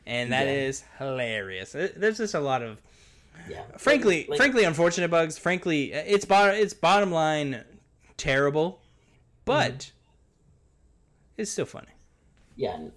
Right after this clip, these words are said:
Speaker 2: I mean, despite of all the shit that's wrong with it, it should not have been released. It should have waited, but I did,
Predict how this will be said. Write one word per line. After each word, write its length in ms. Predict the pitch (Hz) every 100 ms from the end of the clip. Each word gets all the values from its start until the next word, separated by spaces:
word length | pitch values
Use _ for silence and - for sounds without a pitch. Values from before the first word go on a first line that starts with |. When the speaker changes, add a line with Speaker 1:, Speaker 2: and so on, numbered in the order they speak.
| -
Speaker 2:
I 160 | 135 139
mean, 300 | 139 135 - - - 226 139
despite 480 | 151 147 147 160 -
of 140 | 135 - -
all 280 | 127 123 127
the 80 |
shit 200 | 120 110
that's 160 | 113 -
wrong 160 | 104 101
with 100 | 104
it, 180 | 101 - _ -
it 120 | 117
should 180 | - 117
not 160 | 110
have 180 | 123 127
been 140 | 139 151
released. 440 | 139 117 127 - -
It 120 | 214
should 180 | - 226
have 80 | 226
waited, 340 | 196 226 226 - _ _ _ _ _
but 280 | - - - -
I 300 | 113 113 120 - -
did, 440 | 120 120 120 131